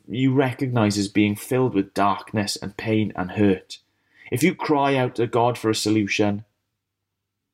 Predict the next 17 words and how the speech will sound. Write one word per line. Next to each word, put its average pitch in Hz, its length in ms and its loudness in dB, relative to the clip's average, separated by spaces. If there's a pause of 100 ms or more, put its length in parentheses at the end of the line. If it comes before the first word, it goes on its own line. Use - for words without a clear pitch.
(460)
listen 147 300 0
to 139 80 -2
the 113 100 2
solution 101 480 0
that 98 80 2
he 92 100 2
offers. - 540 -10 (880)
Grasp 147 480 0
with 117 240 2
two 139 300 0
hands 110 640 -2 (280)
his 139 340 0
way 113 280 2
of 92 180 -6
dealing 110 380 0
with 87 180 -4
it, - 260 -12